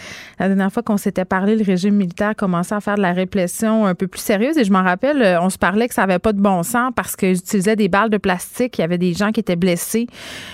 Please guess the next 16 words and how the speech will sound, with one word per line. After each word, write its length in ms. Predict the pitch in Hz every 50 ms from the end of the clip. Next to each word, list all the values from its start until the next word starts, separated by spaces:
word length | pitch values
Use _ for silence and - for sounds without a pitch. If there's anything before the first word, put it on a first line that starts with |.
| - -
Euh, 840 | 185 180 180 175 170 170 170 170 165 165 165 160 156 156 139 120 101 98 104 98 - - 104 -
il 40 | -
y 40 | 175
avait 100 | 175 170
des 140 | 170 175
gens 160 | 170 196 202 208
qui 120 | - 208
mouraient. 460 | 190 185 180 180 170 202 220 247 262 220
Mais 120 | 196 175
là, 160 | 180 208 226
la 160 | 233 202 170
situation 1000 | 165 - - - - - - 196 170 156 165 - - - 226 226 226 233 226 -
est 160 | - 165 -
complètement 680 | - 208 196 190 - 185 165 - - 196 196 208 220 175 -
dégénérée, 720 | 170 165 175 170 165 175 185 180 170 165 170 220 320 311 240
là. 160 | 175 160 156